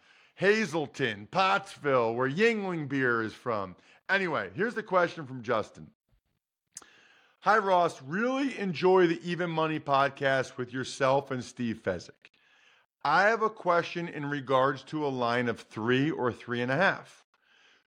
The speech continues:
Throughout the season, I've heard both of you shy away from three-point lines and say, 'I would take it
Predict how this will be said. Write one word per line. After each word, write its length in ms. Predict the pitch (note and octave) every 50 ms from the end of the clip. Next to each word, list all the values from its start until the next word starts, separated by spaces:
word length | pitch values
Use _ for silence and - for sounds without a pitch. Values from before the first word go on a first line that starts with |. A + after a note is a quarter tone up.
| _ -
Throughout 400 | D3 C#3+ D#3 E3+ F#3+ G#3+ G#3+ A#3
the 80 | A#3+
season, 720 | E3+ - - C#4 D4+ C#4+ G3+ D#3 D#3+ C#3 C3+ C3+ D#3 D#3+ - _ _ _ _ _ _ _ _ -
I've 260 | C#3+ D3+ F3 D#3+ C3
heard 300 | D3 F3+ F3+ E3 B2 -
both 320 | - F3+ G#3+ B3 A#3+ -
of 140 | A3+ F#3 D3
you 180 | D3 F3 F#3 F3+
shy 440 | - - - - E3 D3 D3+ E3 F3
away 300 | F3+ D#3+ D#3+ E3 E3 D#3+
from 220 | E3 D#3 D#3 D3+
three-point 640 | - - D3 D3+ D3+ D3+ - D3+ E3 E3+ E3+ - -
lines 580 | A#2 G#2+ G#2 G2+ G2+ G2+ G#2 A#2 C3 C3+ - - _
and 240 | C3 B2+ B2 B2 A#2+
say, 500 | - - C#3+ C3+ B2 A#2+ A#2+ B2 B2+ A#2+ - _ _ _ _ _ _ _ _ -
'I 180 | C#3+ D3 D#3+
would 280 | E3 D3+ D#3 D#3 D#3 -
take 360 | - E3+ G3 G#3+ A3 G#3+ -
it 220 | D#3 D#3 D#3+ D#3